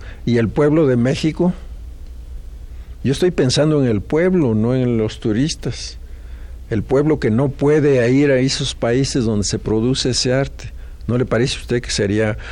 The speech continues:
una cosa extraordinaria ponérselos enfrente para que se confronten con él? En fin, eh, hay la idea demagógica esa, pues, de que el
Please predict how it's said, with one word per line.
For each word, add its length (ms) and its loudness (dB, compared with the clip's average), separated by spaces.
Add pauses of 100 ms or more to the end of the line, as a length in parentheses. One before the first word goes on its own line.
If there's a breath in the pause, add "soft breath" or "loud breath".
(160 loud breath)
una 220 2
cosa 260 0
extraordinaria 960 0
ponérselos 880 -2
enfrente 580 0
para 280 -2
que 200 -8 (180)
se 140 -8
confronten 640 0
con 260 0
él? 140 0 (2250 loud breath)
En 120 0
fin, 200 2 (500 loud breath)
eh, 460 2 (1040)
hay 160 2
la 100 4
idea 340 4
demagógica 1040 0
esa, 320 0
pues, 580 -8 (1500 loud breath)
de 180 -4
que 80 -4
el 120 0